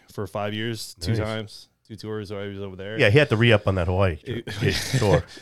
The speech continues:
Speaker 1: the
Speaker 2: gotta
Speaker 1: first
Speaker 2: re-up
Speaker 1: time,
Speaker 2: on that.
Speaker 1: first time we were there for three years.
Speaker 2: Yeah.
Speaker 1: And then he had a recruiting duty out in, uh, outside Chicago, Elgin,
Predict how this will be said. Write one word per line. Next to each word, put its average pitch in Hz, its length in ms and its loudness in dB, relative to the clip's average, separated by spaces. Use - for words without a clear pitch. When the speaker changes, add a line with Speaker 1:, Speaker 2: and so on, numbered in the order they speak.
Speaker 1:
the - 80 2
Speaker 2:
gotta 139 140 6
Speaker 1:
first - 20 6
Speaker 2:
re-up 101 140 2
Speaker 1:
time, 127 80 -6
Speaker 2:
on 95 60 0
that. - 60 2
Speaker 1:
first 139 160 0
time 123 180 -2
we 120 80 -6
were 117 80 -6
there 113 140 -4
for 110 100 -12
three 117 220 -8
years. 101 440 -8
Speaker 2:
Yeah. 92 200 2
Speaker 1:
And 107 100 -4
then 110 120 -2
he 107 280 -4
had 107 180 -8
a 107 40 -6
recruiting 104 400 -8
duty 101 280 -4
out 98 160 -4
in, 90 460 -12
uh, 92 320 -8
outside 104 300 -8
Chicago, 107 520 -8
Elgin, 107 440 -8